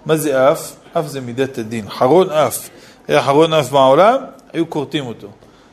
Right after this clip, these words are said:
חמה, עצרו בשווה עם. חמה גם זה מידת הדין. הם רק היו עוצרים אותה. הם לא יכולים לכרות אותה. למה? מה יותר חזק? אף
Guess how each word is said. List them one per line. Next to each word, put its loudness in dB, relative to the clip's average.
חמה, 4
עצרו -6
בשווה -6
עם. -8
חמה 0
גם -4
זה 2
מידת -6
הדין. -10
הם -8
רק 0
היו 2
עוצרים -4
אותה. -12
הם -4
לא 6
יכולים 2
לכרות 0
אותה. -4
למה? -4
מה -2
יותר -4
חזק? -10
אף 2